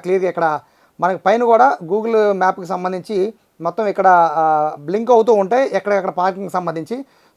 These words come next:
So, మీరు నియర్ బై, ఎక్కడ నియర్ బై, టెంపుల్కి నియర్ బై ఎక్కడ మీరు పార్కింగ్ చేసుకోవచ్చు అనేది ఈ యాప్లోకి వెళ్ళిన తర్వాత పార్కింగ్ ఓపెన్ చేసిన తర్వాత మీకు నియర్ బై ఎక్కడైతే బెటర్ అనుకోదు. కే-, మీ ఇప్పుడు సపోజ్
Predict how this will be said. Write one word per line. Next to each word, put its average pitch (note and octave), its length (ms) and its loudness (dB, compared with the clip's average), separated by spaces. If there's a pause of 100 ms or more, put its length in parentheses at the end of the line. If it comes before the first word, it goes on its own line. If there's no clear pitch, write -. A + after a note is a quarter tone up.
So, B3+ 100 6
మీరు A#3 340 0
నియర్ A3+ 280 2
బై, A#3 240 2
ఎక్కడ A#3+ 260 -2
నియర్ A3+ 320 0
బై, A3 280 2
టెంపుల్కి G3 460 -4
నియర్ G#3 200 2
బై G#3+ 160 4
ఎక్కడ F#3 200 -2
మీరు A3 160 -2
పార్కింగ్ G3 360 0
చేసుకోవచ్చు F#3+ 360 -2
అనేది G#3 280 -4 (460)
ఈ F3+ 100 0
యాప్లోకి B3+ 400 2
వెళ్ళిన A3+ 200 -4
తర్వాత G3+ 520 -2 (160)
పార్కింగ్ B3 380 0
ఓపెన్ G3+ 280 0
చేసిన F3+ 160 -2
తర్వాత F3 440 -2 (320)
మీకు A3 140 -2
నియర్ A#3 240 4
బై A#3 140 4
ఎక్కడైతే A3+ 400 0
బెటర్ G3 260 0
అనుకోదు. G3 500 0
కే-, G#3 340 2
మీ F3+ 100 -4
ఇప్పుడు F#3 320 -4 (280)
సపోజ్ A3 280 2